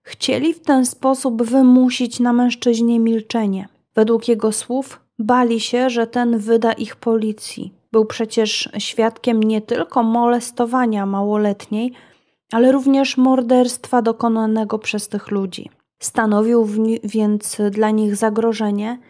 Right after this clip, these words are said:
i, jak sam przekonywał przysłuchujących go, jego zeznania mogłyby doprowadzić do tego, że mężczyźni trafiliby do więzienia.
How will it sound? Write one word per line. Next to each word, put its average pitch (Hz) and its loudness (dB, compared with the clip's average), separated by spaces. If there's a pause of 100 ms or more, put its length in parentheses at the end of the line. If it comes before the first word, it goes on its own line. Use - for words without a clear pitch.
(400)
i, 294 -2
jak 214 -2
sam 294 -2
przekonywał 247 -2
przysłuchujących 254 -4
go, 285 0 (500)
jego 277 2
zeznania 233 0
mogłyby 233 4
doprowadzić 220 -2
do 208 -4
tego, 226 0
że 220 -2
mężczyźni 220 0
trafiliby 220 -2
do 220 0
więzienia. 226 2